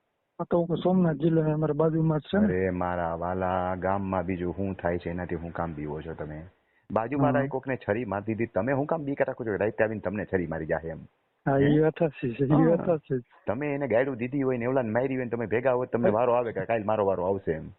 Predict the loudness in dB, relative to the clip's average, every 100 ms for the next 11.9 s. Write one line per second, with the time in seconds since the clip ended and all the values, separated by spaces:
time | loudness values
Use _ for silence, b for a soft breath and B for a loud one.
0 | _ _ _ _ _ _ -6 0 0 0
1 | -2 0 0 -2 -2 0 0 0 -2 -4
2 | -2 0 2 2 2 2 0 0 0 2
3 | 2 0 0 0 0 0 0 -2 -2 -2
4 | 2 2 2 4 4 4 2 2 2 2
5 | 0 2 2 2 2 2 0 0 0 0
6 | 0 -2 -2 -2 -2 -4 -4 0 2 4
7 | 4 4 4 4 4 4 2 -2 -2 -2
8 | 0 0 0 -2 -2 -4 -4 -4 -4 -4
9 | -4 -4 -4 -2 -2 -2 -2 -2 -2 -4
10 | -4 -4 -4 -4 -4 -4 -6 -6 -6 -8
11 | -6 -8 -6 -8 -6 -8 0 0